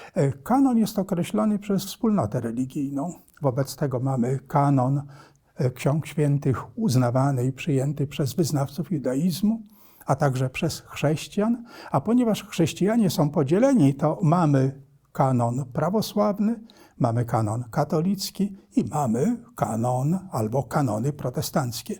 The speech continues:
Są też jeszcze kanony ksiąg świętych w poszczególnych kościołach si-, e, wschodu, na przykład etiopskim czy koptyjskim.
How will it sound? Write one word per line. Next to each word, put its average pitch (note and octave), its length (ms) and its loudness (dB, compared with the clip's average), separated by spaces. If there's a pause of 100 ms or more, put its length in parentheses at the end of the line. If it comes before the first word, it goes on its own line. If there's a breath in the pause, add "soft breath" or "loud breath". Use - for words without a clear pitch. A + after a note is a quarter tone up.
(360 loud breath)
Są B3+ 240 6
też A3 220 0
jeszcze G3 260 0
kanony F#3+ 400 2
ksiąg F#3 280 0
świętych G#3 380 2
w - 40 -12
poszczególnych F#3 680 0
kościołach E3 520 0
si-, - 180 -8 (540)
e, C#3 40 -4
wschodu, - 520 -2 (460 loud breath)
na A2+ 100 2
przykład B2 360 -4
etiopskim D3 800 0 (120)
czy C3 240 -4
koptyjskim. - 960 0